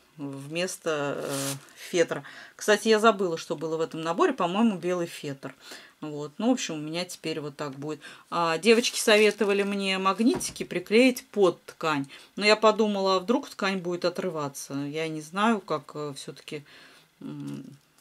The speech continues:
я не знала, как будет держаться, а, ткань на, а,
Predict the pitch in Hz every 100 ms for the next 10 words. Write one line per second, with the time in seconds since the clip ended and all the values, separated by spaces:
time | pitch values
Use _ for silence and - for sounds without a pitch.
0 | _ - - _ _ - 170 202 220 220
1 | 190 160 170 143 160 165 139 170 156 156
2 | 139 139 - - - - 156 165 170 -
3 | 170 147 147 151 151 147 147 - 160 156
4 | 151